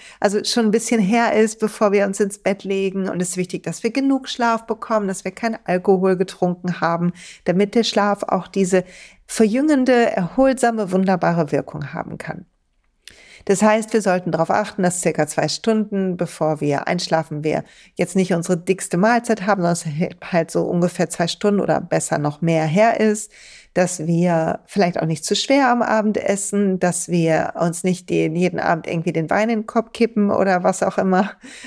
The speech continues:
an Alkohol. Und, ähm,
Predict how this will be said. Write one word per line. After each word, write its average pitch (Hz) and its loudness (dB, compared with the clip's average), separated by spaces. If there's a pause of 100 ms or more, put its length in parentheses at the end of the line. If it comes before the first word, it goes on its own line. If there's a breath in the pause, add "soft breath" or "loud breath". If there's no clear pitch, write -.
(100 loud breath)
an 214 2
Alkohol. 196 4 (720 loud breath)
Und, 208 0
ähm, 190 -4